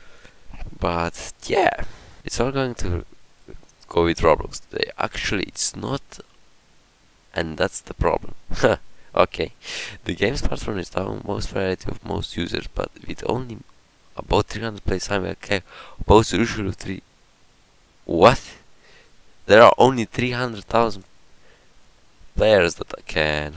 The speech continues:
have access, because there is a big problem, because there is three million users that cannot enjoy Roblox.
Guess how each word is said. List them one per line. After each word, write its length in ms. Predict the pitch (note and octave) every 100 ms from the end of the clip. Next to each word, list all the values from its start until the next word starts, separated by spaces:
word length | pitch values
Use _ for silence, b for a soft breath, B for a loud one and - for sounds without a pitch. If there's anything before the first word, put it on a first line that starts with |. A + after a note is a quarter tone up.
| E2+
have 140 | F2
access, 580 | D#2+ - F#2+ E2 - - _ b b b b
because 440 | - E2 D2+ D#2
there 260 | E2 D#2 D2+
is 120 | D2
a 140 | D#2 -
big 220 | - -
problem, 380 | - E2+ D2+ D2
because 320 | - - D#2+
there 200 | - E2
is 220 | D#2+ - - _
three 300 | - A2 D3+
million 520 | C#3 C#3+ C3 G2+ - - _ B B B B
users 340 | - G2+ F2 E2
that 160 | D#2+ -
cannot 520 | - E2 F#2 C3 - - -
enjoy 560 | F2 D#2+ - G#2 G#2 G2+ - - -
Roblox. 580 | F2+ - C#2+ - -